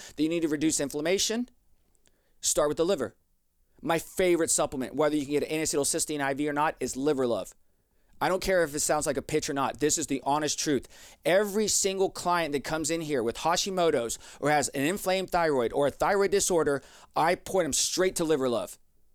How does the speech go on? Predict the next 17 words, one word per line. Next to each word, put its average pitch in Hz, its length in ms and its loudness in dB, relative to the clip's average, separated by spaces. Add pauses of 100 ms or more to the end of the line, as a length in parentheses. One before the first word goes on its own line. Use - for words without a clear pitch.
(200)
Why? 151 400 2
Because 165 340 0
Liver 196 260 2
Love 165 320 2
is 147 200 2
a 110 80 -2
supplement 196 640 0 (140)
that - 260 0
activates 156 640 0
phase 196 340 0
one 175 200 0
and 143 120 -6
phase 185 380 0
two 170 300 2 (200)
of 151 220 0
liver 170 400 2
detoxification. 147 1120 -2